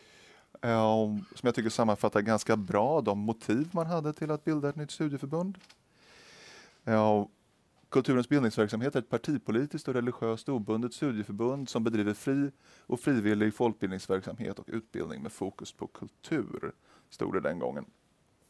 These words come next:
Här är en sak om de, en av de saker man menar skiljer kulturen, eller två saker som man menar skiljer Kulturens bildningsverksamhet från andra studieförbund.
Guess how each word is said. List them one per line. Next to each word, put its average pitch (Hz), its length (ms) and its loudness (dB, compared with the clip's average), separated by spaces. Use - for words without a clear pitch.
Här 127 140 4
är 143 120 6
en 175 140 2
sak 147 280 2
om 143 100 0
de, 127 200 0
en 135 200 2
av 175 80 2
de 156 160 -4
saker 147 280 -2
man 139 160 0
menar 131 320 4
skiljer 123 440 0
kulturen, 120 400 0
eller 120 100 0
två 139 200 -2
saker - 280 -2
som - 120 -4
man 107 80 2
menar 101 300 2
skiljer 101 280 0
Kulturens 98 480 -4
bildningsverksamhet 98 1160 -2
från 107 200 2
andra 110 320 4
studieförbund. 98 760 0